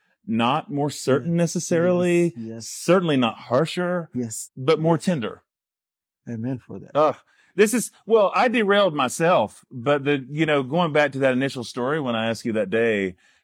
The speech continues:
Speaker 1: 'cause I just, this just unleashed something in, I mean, it was like an explosion in my head. It was so, because your response at the time was that
Speaker 2: Okay.
Speaker 1: this, you know, the same folks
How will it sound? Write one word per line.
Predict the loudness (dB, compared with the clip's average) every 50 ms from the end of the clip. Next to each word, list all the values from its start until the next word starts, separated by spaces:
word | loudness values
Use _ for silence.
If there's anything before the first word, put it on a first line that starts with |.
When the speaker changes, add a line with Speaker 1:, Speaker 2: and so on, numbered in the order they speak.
| _ 0
Speaker 1:
'cause | 0 0 2 4
I | 4 2
just, | 2 2 -2 -4 -2 0
this | 0 0 0 0
just | -4 -4 -6 -6 -12 -14 -16 -18 _ _ _ _ _ _ _ 0
unleashed | 2 2 4 4 4 4 2 2 -2
something | -2 -2 0 2 2 2 2 2
in, | 0 0 -2 -4 -6 -6 -4
I | -2 0
mean, | 0 0 0
it | 0
was | 0 0
like | 0 0 0
an | -2
explosion | -8 -6 -2 0 2 2 2 0 -2
in | -4
my | -4 0
head. | 2 2 2 2
It |
was | 0 -4
so, | -2 -2 -2 -2 -2 -6
because | -4 -4 0 2 2 2 2 0
your | 0 0
response | 0 0 -2 -2 0 2 2 2 0 -2 -6 -8
at | -8
the | -8 -8
time | -6 0 2 2 2 2 2 0 -2
was | -4 -6 -6
that | -8 -8 -8 -10 -12
Speaker 2:
Okay. | -14 -16 -14 -16 -18 -18 -18 _ _ _ _ _ _ _ _
Speaker 1:
this, | -8 -2 2 2 2 2 0 -6 -18 -20 _ _ _
you | -6 -2 -2 0
know, | 0 0 -2
the | 0 -2 -2 -2
same | -2 -4 -6 -2 0 0 0 0 -2 -2 -4
folks | -6 -8 -2 0 2 2 2 2 0 -4 -8 -14 -14 -14 -16 -18 -20